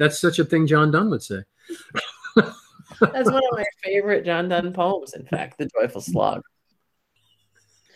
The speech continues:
Speaker 2: So if the big bad in season one was coronavirus, what is the big bad for season two, Steve?
Speaker 1: I think maybe the big bad isn't, is,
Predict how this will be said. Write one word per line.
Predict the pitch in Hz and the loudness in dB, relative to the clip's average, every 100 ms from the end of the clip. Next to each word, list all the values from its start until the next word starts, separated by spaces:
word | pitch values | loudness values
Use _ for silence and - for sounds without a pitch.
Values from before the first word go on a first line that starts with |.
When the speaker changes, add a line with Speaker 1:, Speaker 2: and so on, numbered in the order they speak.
| _ _ _ _ _ - | _ _ _ _ _ -12
Speaker 2:
So | - 269 240 233 - - | 4 8 10 10 8 4
if | 240 269 - | 6 6 6
the | 262 | 0
big | 233 277 220 | 2 2 6
bad | 254 254 254 240 - - | 6 8 8 4 2 0
in | 208 | 2
season | 202 226 214 214 | 2 0 2 2
one | 208 208 214 202 | 4 4 4 4
was | 190 190 180 - - | 6 4 4 -4 -8
coronavirus, | - 185 190 185 190 202 226 240 214 | 0 4 4 4 4 6 4 2 2
what | 214 233 208 - | 4 4 4 0
is | 220 208 | 0 0
the | 214 | 4
big | 233 208 | 4 6
bad | 233 233 233 | 6 6 4
for | 208 | -4
season | 196 202 185 170 | -2 -2 0 -4
two, | 165 160 147 | -2 -4 -4
Steve? | - - 160 165 180 - _ _ - - - - | -10 -10 -8 -8 -8 -14 _ _ -16 -16 -20 -2
Speaker 1:
I | 139 | 4
think | 226 233 - 147 | 4 4 -2 0
maybe | 135 147 147 | 4 6 6
the | 127 | 4
big | 117 120 113 | 2 2 2
bad | 117 113 | 2 2
isn't, | 110 120 104 - | 0 -2 -2 -4
is, | 113 - | -4 -4